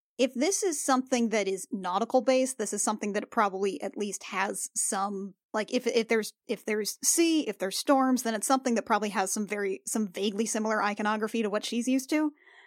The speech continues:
Um, so she'll probably do a similar sort of just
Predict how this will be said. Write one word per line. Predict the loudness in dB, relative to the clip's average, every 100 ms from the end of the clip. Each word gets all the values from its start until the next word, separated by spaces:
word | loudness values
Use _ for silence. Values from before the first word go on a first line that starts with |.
| -20 _ -2
Um, | 0 0
so | 0 0
she'll | 0
probably | 2 4 4 0
do | 0 0 -2 -2
a | -4 -4
similar | -4 -2 0 0 -2
sort | -2 -2
of | -2
just | -6 -8